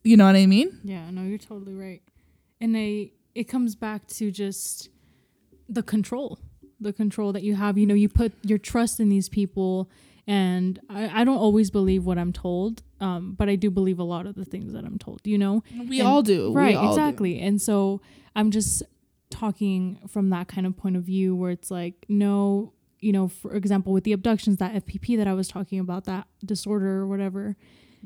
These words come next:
Speaker 2: you know, of people, like, just creating these things in their head and it make, it's true to them.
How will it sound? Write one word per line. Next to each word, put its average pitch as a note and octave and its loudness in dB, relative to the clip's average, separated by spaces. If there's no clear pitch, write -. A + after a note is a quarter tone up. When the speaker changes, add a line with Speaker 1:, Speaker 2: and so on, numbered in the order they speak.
Speaker 2:
you A3+ 4
know, G3 4
of A3 -2
people, G#3+ 2
like, F#3+ 2
just - -4
creating G3 2
these F#3+ 0
things G3 -2
in G3+ -2
their F#3+ 2
head G3 2
and G3 4
it G3 6
make, G#3 6
it's - 2
true A3 6
to G3 6
them. F#3 0